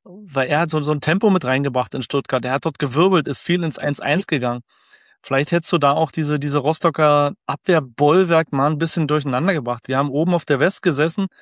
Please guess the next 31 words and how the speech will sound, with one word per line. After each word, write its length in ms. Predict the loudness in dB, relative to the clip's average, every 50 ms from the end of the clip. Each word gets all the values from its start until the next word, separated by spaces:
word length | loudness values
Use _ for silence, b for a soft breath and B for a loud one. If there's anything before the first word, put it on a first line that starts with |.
| b b b b b b b b b b b
und 180 | -6 -6 -2 0
Hansa 240 | 0 0 2 2 0
spielt 300 | 0 0 -2 0 2 2
ja 80 | 2 2
erste 300 | 4 2 0 2 2 2
Halbzeit 320 | 2 2 0 -2 -2 -2
Richtung 320 | -2 -4 -2 0 0 0
Süd 380 | -2 -2 0 2 2 2 4 2
und 120 | 2 2
wir 60 | 2 2
haben 120 | 2 2
genau 420 | 2 2 4 4 4 4 4 4
gerade, 560 | 2 0 -2 -2 0 2 2 2 2 0 -2 -4 _ _ _ _
von 180 | -4 -2 -2 0
uns 300 | 2 2 2 0 -2 -6
gerade 340 | -8 -6 -4 -2 0 0 2
weiter, 320 | 2 0 0 0 -2 -4 -4 b b b b b b b b
hast 200 | b -10 -6 -2 0
du 40 | 0
diese 240 | 0 0 0 -2
Fünfer-Abwehrkette 960 | -2 0 2 4 4 4 2 0 -2 -6 -6 -4 -6 -4 -2 -2 -2 -2 -2 -4
gesehen 380 | -4 -2 -2 -2 -2 -2 -4
von 260 | -6 -6 -4 -4 -4
Hansa 240 | -2 -4 -4 -2 -4
und 180 | -4 -4 -6 -6
die 120 | -4 0
war 100 | 0 2
da 160 | 2 2 2
wie 140 | 0 0 -2
fest 360 | -2 -2 -2 -2 -2 -4 -4
verankert. 520 | -4 -4 -2 -2 -4 -4 -4 -4 -4 -6